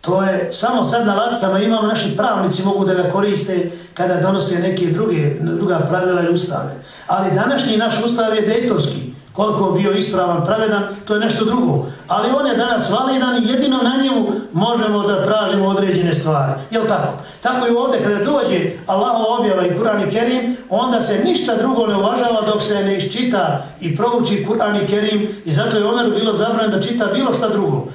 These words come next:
Jer zašto? Zato što Kur'an i Kerim postaje naš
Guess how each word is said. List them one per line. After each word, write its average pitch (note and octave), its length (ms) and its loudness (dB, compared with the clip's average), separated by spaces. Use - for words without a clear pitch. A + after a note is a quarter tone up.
Jer F#3+ 140 0
zašto? B3 360 0
Zato A3 260 0
što - 240 -2
Kur'an G#3 320 0
i - 40 -4
Kerim A#3+ 560 0
postaje A3+ 560 0
naš D#3+ 160 0